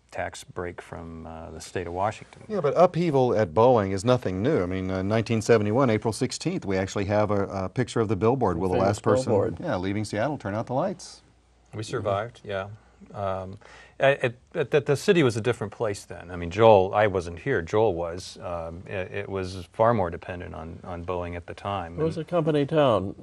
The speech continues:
Speaker 3: Remember, employment, a hundred thousand down to thirty-eight thousand six hundred and eighty-two. Now we have, uh, now we have a situation where we, uh,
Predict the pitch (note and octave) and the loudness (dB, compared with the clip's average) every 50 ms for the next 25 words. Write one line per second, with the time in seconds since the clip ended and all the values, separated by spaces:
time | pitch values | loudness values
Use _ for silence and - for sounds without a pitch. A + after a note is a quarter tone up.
0 | - - G2 A#2 A#2+ B2 C3+ C#3 C3+ A#2+ A#2+ A2+ - - D#3 D#3 D3 C3 A2 F#2 | -16 -8 -6 -4 -2 0 0 2 2 2 0 0 0 2 2 4 4 2 0 0
1 | F2+ G2+ A2 B2+ D3+ D#3 D#3 D3 B2 - - C3+ B2+ A#2+ A#2+ A#2+ G2+ - A2 G2 | -2 -2 -2 0 -2 2 2 0 0 2 2 4 6 6 6 4 4 0 -6 -4
2 | F#2 A2 A2 A#2 A2+ A2 G#2 F#2+ - - C3 C3 A#2+ A#2 G#2+ A2 A2 G#2+ G#2+ - | 0 2 2 2 2 -2 -4 -6 -2 0 0 0 2 0 0 0 0 -2 0 2
3 | A#2 G#2+ G#2 G2+ G2 F2 - F#2+ F2+ - - - C3+ B2 - - B2+ A2+ A2 G#2 | 4 4 6 4 4 0 -4 -10 -8 -8 -6 -4 -4 -4 -4 -4 -4 -2 0 0
4 | G2+ F#2+ F#2 F#2 - - G2+ G#2 G#2+ G2+ G#2 F#2+ - - B2+ A#2 A2 G2+ - - | -2 -2 -2 -4 -4 -2 -2 -2 0 -2 -2 -6 -2 0 2 2 2 2 0 -2
5 | - _ - - - - - - - - B2+ C3 B2+ B2+ C#3 C#3+ D3+ D#3 D3+ C#3+ | -8 _ -20 -20 -20 -20 -20 -20 -12 -4 0 2 4 6 8 8 8 8 8 6
6 | C3 C#3 B2 B2 A#2 C3 A#2 A2 A2 G#2+ A2 A2 A#2 B2 C3+ C#3 C3+ B2 A2+ A#2 | 6 6 6 6 6 6 6 6 6 6 4 4 6 6 6 6 6 4 2 2
7 | A2 - - G#2 - - G2+ G2+ G2 G2 G2+ A2 G#2 G#2 G2+ G2+ G#2 G#2 G#2 G2+ | -2 -4 -4 -4 -2 -2 -2 0 0 -2 -2 -4 -4 -2 0 0 0 2 2 0
8 | G2+ G#2+ G#2+ G#2 G#2 | 2 2 4 4 2